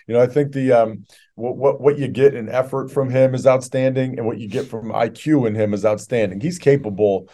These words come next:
of making plays himself, but he just, he, his head's always up, his chin's up, his vision's out there. You know, he's just, you know, and we gotta comment on, on Will Delano too, 'cause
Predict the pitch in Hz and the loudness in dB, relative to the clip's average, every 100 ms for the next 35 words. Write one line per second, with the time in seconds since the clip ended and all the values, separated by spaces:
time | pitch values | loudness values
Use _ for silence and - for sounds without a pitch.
0 | - _ _ 107 110 117 113 104 123 117 | -20 _ _ -4 0 -2 -2 -4 0 0
1 | 104 95 - 113 107 95 - 107 87 - | -2 -8 0 4 4 2 2 2 2 -6
2 | _ _ - 165 180 160 - 147 143 135 | _ _ -10 -6 -2 -2 -4 -6 -6 -4
3 | 147 135 123 143 139 - 113 117 101 87 | -4 -2 4 4 4 2 4 4 0 2
4 | 123 131 - - 123 107 85 - 131 127 | 2 0 -8 -20 -14 -14 -12 -4 -4 2
5 | 120 113 107 85 92 120 123 113 113 117 | 2 2 -2 -6 -4 -4 -4 -2 2 2
6 | 113 120 117 117 110 - 117 107 113 113 | 2 2 2 2 0 -4 -2 -2 -2 -6
7 | 110 117 110 _ _ - - - 110 101 | -2 -2 -2 _ _ -20 -20 -2 2 2
8 | 95 - 120 113 110 107 120 139 117 127 | 0 -10 -2 -2 -2 -6 4 6 6 2
9 | 117 117 110 113 101 95 113 104 113 110 | 2 0 0 2 0 -2 -6 -4 -2 2
10 | 107 117 107 95 95 - 117 101 104 90 | 2 2 2 0 -2 -2 -2 -2 -4 -8
11 | 87 | -12